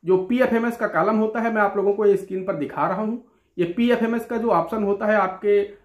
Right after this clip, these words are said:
बेनिफिशियरी स्टेटस में, अगर इसकी वजह से आपको किस्त नहीं मिली है, तो इसका साफ मतलब ये है कि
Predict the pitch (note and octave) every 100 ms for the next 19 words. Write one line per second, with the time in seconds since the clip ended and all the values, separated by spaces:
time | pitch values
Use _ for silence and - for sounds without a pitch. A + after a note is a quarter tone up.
0 | _ D3 F3+ G#3 G3 G#3 - D3+ F#3+ -
1 | A3 - _ _ _ G#3 A3+ A#3 - C#4
2 | C4+ C4 B3+ B3+ B3 - A3+ - E3+ G#3
3 | A#3+ A#3+ B3+ C4 - _ - G3+ A3 A3
4 | A3 A3+ A3 F#3 G3 D#3+ G3 G#3+ C#4 -
5 | _ _ -